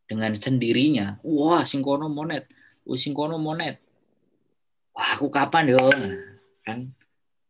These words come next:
Jadi kan memang itu namanya termotivasi. Buat saya nggak apa-apa. Dan kenapa sih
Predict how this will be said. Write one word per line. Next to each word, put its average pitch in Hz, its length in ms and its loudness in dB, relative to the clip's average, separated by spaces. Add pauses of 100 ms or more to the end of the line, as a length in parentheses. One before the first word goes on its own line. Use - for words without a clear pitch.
(320)
Jadi 120 200 -2
kan 233 120 -4
memang 269 400 -2 (1120)
itu 175 240 0
namanya 202 460 0
termotivasi. 135 880 -4
Buat 101 180 0
saya 131 320 0
nggak 208 220 0
apa-apa. 165 400 -4
Dan 123 180 0
kenapa 123 320 0
sih 254 240 -2